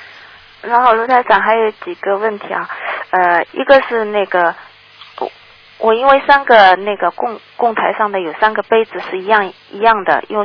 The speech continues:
所以我在每个杯子下面做了一个记号。这个记号我是用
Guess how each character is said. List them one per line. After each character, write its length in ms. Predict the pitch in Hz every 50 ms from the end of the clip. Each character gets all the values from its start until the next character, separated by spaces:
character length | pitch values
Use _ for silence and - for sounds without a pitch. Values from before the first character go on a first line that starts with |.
| 202 -
所 80 | 226
以 80 | 247 226
我 100 | 190 175
在 140 | - 233 220
每 140 | 202 160
个 100 | - -
杯 140 | - - 240
子 80 | 226 - 226 -
下 80 | 240 226
面 140 | 220 220 -
做 180 | - 226 214
了 60 | 202
一 40 | 208 -
个 80 | 226
记 240 | - - - 233 220 208
号。 160 | 208 185 - - - - - - - - - - -
这 80 | -
个 80 | 262 277
记 200 | - - 320 311
号 160 | - - 262 254 240 -
我 160 | - - 302
是 120 | - - 285
用 120 | 277 269